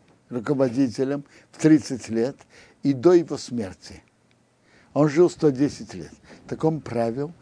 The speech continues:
сто десять, восемьдесят лет. Вы слышали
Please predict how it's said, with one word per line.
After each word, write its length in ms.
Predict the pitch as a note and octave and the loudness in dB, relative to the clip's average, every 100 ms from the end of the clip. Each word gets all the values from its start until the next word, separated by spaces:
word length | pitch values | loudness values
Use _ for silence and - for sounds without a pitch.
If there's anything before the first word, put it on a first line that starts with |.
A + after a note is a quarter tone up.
| - _ | -20 _
сто 240 | - C#3+ | 0 2
десять, 420 | C3+ D3+ - F#3+ - - | 2 -2 -4 -8 -8 -2
восемьдесят 720 | D3 F3 F3+ G#3 D#3 G3+ G3+ | 4 4 4 -2 -4 -8 -8
лет. 160 | A#3 - - _ _ _ _ _ - - - | -10 -12 -20 _ _ _ _ _ -20 -10 -4
Вы 100 | D3 | 0
слышали 720 | D3 D#3+ F#3 F3 E3 D#3+ | 0 0 2 2 2 0